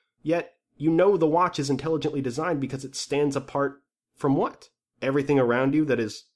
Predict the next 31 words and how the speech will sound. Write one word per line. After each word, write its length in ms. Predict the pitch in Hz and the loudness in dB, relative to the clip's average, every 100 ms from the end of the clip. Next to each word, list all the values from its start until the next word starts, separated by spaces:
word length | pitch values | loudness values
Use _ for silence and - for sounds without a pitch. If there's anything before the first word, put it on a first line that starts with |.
| _ | _
also 580 | - - - 185 202 196 _ | -4 -4 -2 -6 -6 -8 _
intelligently 520 | 156 165 170 175 180 | -6 -4 -4 -4 -6
designed? 440 | 170 - 175 220 - _ _ _ _ _ _ _ _ _ _ _ | -6 -6 -8 -10 -16 _ _ _ _ _ _ _ _ _ _ _
Let's 160 | - - | -8 -6
get 120 | 220 | -6
something 240 | 196 - - | -6 -6 -6
straight, 280 | 104 82 - | -4 -6 -10
though. 140 | - _ _ _ | -20 _ _ _
Uh, 180 | 98 95 - _ _ _ _ - | -8 -8 -10 _ _ _ _ -4
none 180 | 165 | -2
of 60 | 233 | 0
these 160 | 196 156 | -2 -2
arguments 420 | 147 139 123 - | -2 0 -2 -4
by 280 | - 104 107 | -8 -6 -6
David 360 | 101 101 101 | -6 -8 -8
Hume 320 | - 98 95 - | -8 -8 -8 -12
proves 460 | - 123 127 120 | -10 -6 -6 -8
beyond 340 | - 107 101 98 | -8 -4 -4 -4
a 60 | |
shadow 380 | 95 - 107 98 | -6 -6 -4 -4
of 100 | 92 | -6
a 40 | 90 | -8
doubt 280 | 92 90 | -10 -10
that 120 | 90 - | -12 -10
there 180 | 101 - | -10 -6
isn't 320 | 151 101 87 | -6 -6 -8
an 80 | 95 | -10
intelligent 500 | 92 - 104 107 - | -8 -6 -6 -8 -10
designer 420 | 98 101 104 92 | -10 -8 -8 -10
out 140 | 87 - | -12 -10
there 200 | 85 | -12